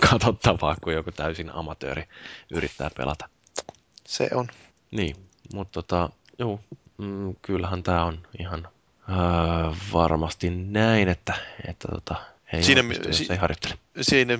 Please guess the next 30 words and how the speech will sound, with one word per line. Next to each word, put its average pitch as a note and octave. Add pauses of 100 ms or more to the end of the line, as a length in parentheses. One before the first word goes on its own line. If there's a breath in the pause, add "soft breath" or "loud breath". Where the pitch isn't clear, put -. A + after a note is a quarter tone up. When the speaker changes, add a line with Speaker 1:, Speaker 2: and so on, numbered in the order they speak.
Speaker 2:
siinä B2
mielessä A2
justiin B2
tuommoiset A#2
Angry A2+
Birdsit A#2
ja A#2+
tämmöiset A#2
on B2
ehkä A#2
hyviä, B2+
että -
kun A#2+
niissä A#2+
on A#2+
vähän A#2+
intuitiivisempi B2
se C3
kontrollisysteemi, -
että - (600 loud breath)
pystytään B2
parhaimmillaan G2+
tekemään G2+
justiin -
kosketusnäytön -
kautta -
ehkä A#2+
se - (420)
helpommaksi. - (180)
Speaker 1:
Mm. F#2+